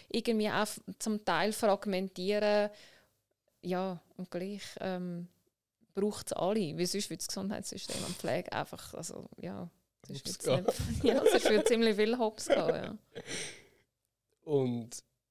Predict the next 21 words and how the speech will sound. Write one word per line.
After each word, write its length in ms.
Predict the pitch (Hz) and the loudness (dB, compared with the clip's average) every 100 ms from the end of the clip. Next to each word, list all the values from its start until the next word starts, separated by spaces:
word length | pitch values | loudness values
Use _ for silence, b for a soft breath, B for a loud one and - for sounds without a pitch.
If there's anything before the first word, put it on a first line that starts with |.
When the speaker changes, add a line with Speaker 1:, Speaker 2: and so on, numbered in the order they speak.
| _ _ - | _ _ -10
Speaker 2:
du 140 | 131 | -4
hast 540 | 131 127 123 - - - - | 0 0 0 -4 -6 -10 -4
nach 280 | 123 131 - | 0 0 -2
deiner 280 | 127 127 120 | -2 0 2
Lehre, 420 | 117 120 120 - | 2 2 2 -2
also 220 | 117 113 | -8 -6
du 100 | 113 | -4
hast 260 | 113 - - | -6 -6 -4
B 140 | 117 | -2
M 140 | 110 113 | 0 0
erst 240 | 117 - | -2 0
nach 160 | 113 - | -2 -2
deiner 220 | 120 120 | -4 -2
Lehre 200 | 120 123 | -4 -8
gemacht, 400 | - 123 - - | -6 -8 -8 -12
in 60 | |
dem 160 | 123 110 | -10 -8
Fall, 160 | - 107 | -6 -6
oder? 200 | 110 139 | -6 -6
Speaker 1:
Ja, 140 | 185 | -4
voll. 220 | 175 165 | -4 -8